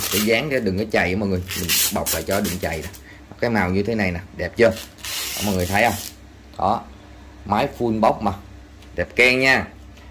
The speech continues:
ram tám, bộ nhớ một trăm hai mươi tám nè mọi người. Đang thanh lý bây giờ lấy đi mọi người. Như là T T còn một đến hai cây, còn chỉ còn hai cây à. Hai triệu rưỡi thôi. Hai triệu rưỡi nha,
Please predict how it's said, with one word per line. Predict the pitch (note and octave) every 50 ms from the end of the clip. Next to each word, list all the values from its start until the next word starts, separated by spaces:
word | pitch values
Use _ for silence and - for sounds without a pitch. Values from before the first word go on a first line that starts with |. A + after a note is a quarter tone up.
| - - A2
ram | B2 B2 B2 A2+
tám, | G#2 - A#2 B2 D3+ F#3 F3
bộ | G#2 G2 G2+
nhớ | G#2+ A#2 B2+ D#3
một | C#3 -
trăm | B2 A2+
hai | A#2 A#2
mươi | A2 -
tám | A#2 A2+ C3+ D#3+
nè | C#3+ A2+
mọi | G2 F#2+
người. | F#2+ F#2 F2+ F2+ F#2 - - - - - - - - - - - - - - - -
Đang | G#2 A#2 A#2+ A#2 A2+
thanh | A#2+ A#2
lý | A2+ A2 B2 C#3
bây | C#3 C3 A#2
giờ | A2+ G#2 F#2+
lấy | F#2+ G2+ G2+ A#2+
đi | C3 C3 B2+
mọi | A2+ G#2 F#2 F#2+
người. | G2 F#2+ F#2 - - - - - - -
Như | G2+ G#2+ A#2
là | A2 G#2+ G2
T | -
T | A#2+ G#2+ A2+ A#2+ A2 A2+
còn | G#2+ F#2+ G2 G2 F#2+
một | F#2 F2+ F2 F#2
đến | A#2+ C#3
hai | C3+ B2+ B2 A#2+
cây, | A2+ - A2+ A2 G#2+
còn | - G#2 G2
chỉ | B2
còn | - A2+ G2+ G2
hai | A2 A#2+ A#2+ G#2+
cây | - B2 A#2+ A#2+ A2+
à. | G2+ F#2 - - - - - - - - -
Hai | - A#2+ A#2+ A#2 A2+ G2+
triệu | G#2 G2+ F#2+
rưỡi | F#2 E2+ B1 C2+ G2
thôi. | A#2 A#2+ A#2 G#2 - - - - - - - - -
Hai | - B2+ B2+ B2+ B2+
triệu | A#2+ G#2+
rưỡi | F#2 G2 G2 A2+ C3
nha, | C#3 C#3+ C3 A#2+ G2+